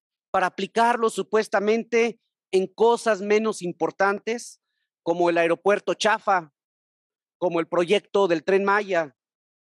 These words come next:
que este proyecto no avanza. Estamos nosotros en desacuerdo que se dé prioridad a la contratación de médicos cubanos con dinero público, que también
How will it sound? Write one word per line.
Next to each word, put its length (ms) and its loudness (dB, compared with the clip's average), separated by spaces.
que 120 0
este 460 0
proyecto 480 -2
no 140 0
avanza. 520 -2
Estamos 460 -2
nosotros 840 -2
en 140 -2
desacuerdo 840 -2
que 80 -2
se 220 -2
dé 160 2
prioridad 760 -2
a 120 2
la 140 0
contratación 800 -2
de 80 0
médicos 480 -2
cubanos 840 -4
con 240 -2
dinero 460 0
público, 640 -6
que 100 -4
también 640 0